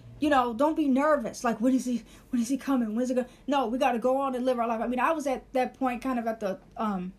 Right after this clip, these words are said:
start of covid, you know, it's kinda like, "Oh my goodness, is this it?" You know, this is like, "Wow, okay." I knew definitely something had, had shifted. Something was definitely changing, you know, and,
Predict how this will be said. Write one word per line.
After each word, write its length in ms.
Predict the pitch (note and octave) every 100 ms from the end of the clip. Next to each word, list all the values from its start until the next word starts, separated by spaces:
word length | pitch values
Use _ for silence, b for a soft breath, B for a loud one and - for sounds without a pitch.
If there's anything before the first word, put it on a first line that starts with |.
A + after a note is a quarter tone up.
| B B B
start 280 | - - C#4+
of 100 | G#3+
covid, 420 | - D4 F4 B3
you 60 | B3+
know, 100 | B3
it's 120 | A#3
kinda 180 | - C4
like, 100 | A3+
"Oh 60 | A#3+
my 140 | C4
goodness, 400 | C4 D#4+ F3 -
is 100 | F3+
this 180 | A#3 A#3+
it?" 240 | C#4 F4
You 140 | C#4+ C4+
know, 140 | B3
this 180 | C#4 C#4
is 80 | A3+
like, 240 | G#3+ G3
"Wow, 300 | A3 C4+ A#3
okay." 360 | A3+ A3+ A3+ A#3 B B
I 40 | G#3
knew 160 | D4+
definitely 340 | D#4 D4 C#4+ B3
something 420 | D4+ C#4+ C#4 A#3+
had, 320 | A#3 G#3+ G3 -
had 220 | A3 G#3
shifted. 580 | - - D4 - F3+ -
Something 340 | - B3+ B3 A#3
was 140 | G#3
definitely 540 | A#3+ B3+ A3+ G#3 G#3 - B B -
changing, 800 | - - D4 C#4 G#3+ F3+ - - _ -
you 100 | A#3
know, 320 | A#3+ G#3+ G3 B B B -
and, 360 | B3+ A#3 G#3+